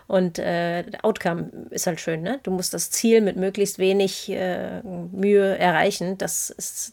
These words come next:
das wäre die perfekte Ausführung. Und wenn es nicht ganz so einfach ist, das sozusagen so zu machen, ist es aber trotzdem, finde ich, immer noch mal so ein schöner Nordstern, wo man dann in, der einem die, zur Orientierung dient, ne? Wie sollte es sein? Und dann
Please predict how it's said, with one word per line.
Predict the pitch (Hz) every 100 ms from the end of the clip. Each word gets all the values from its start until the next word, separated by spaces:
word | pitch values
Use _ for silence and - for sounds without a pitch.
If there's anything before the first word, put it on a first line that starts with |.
| _
das | - - 185
wäre | - 185
die | 170
perfekte | 196 185 208 196
Ausführung. | 170 160 170 165 185 - - - - -
Und | 185 175
wenn | 190
es | 190
nicht | 190
ganz | - 202 220
so | 214 208 196
einfach | 196 196 190 180
ist, | 190 -
das | 175
sozusagen | 165 - 170 165 175
so | 165
zu | - 175
machen, | 160 170
ist | 165
es | 165
aber | 175 170
trotzdem, | - 170 170
finde | 175 170
ich, | 165
immer | 170
noch | 165
mal | 170
so | 165
ein |
schöner | 165 190 180 165
Nordstern, | 165 175 - - 165 170 165 -
wo |
man | 165 160
dann | 160
in, | 160 160
der | 180 165
einem | 156 160 165
die, | - -
zur | - -
Orientierung | 180 175 170 196 175 165
dient, | 165 240
ne? | 214
Wie | 190
sollte | 160 - 175
es | -
sein? | - 147 151
Und | - 165
dann | 165